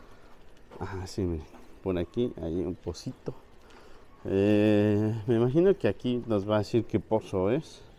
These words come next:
Otra vez. Ah, sí, con agua. Dice, miren, aquí hay un pozo. No sé si es de riego o de qué, pero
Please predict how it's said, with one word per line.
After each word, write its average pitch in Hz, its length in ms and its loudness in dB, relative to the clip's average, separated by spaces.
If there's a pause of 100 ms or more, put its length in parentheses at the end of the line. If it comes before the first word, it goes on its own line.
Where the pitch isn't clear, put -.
(3500)
Otra 170 840 -2
vez. 175 520 -4 (400)
Ah, 156 400 4
sí, 151 180 2 (400)
con 110 300 4
agua. 110 340 2
Dice, 92 260 -6
miren, 117 240 2
aquí 98 240 -4
hay 143 200 -2
un 135 140 -2
pozo. 120 560 -2 (840)
No 127 160 -2
sé 135 180 -2
si 131 180 2
es 127 100 2
de 90 160 4
riego 113 680 2
o 104 60 2
de 92 160 2
qué, 147 320 2 (720)
pero 95 240 2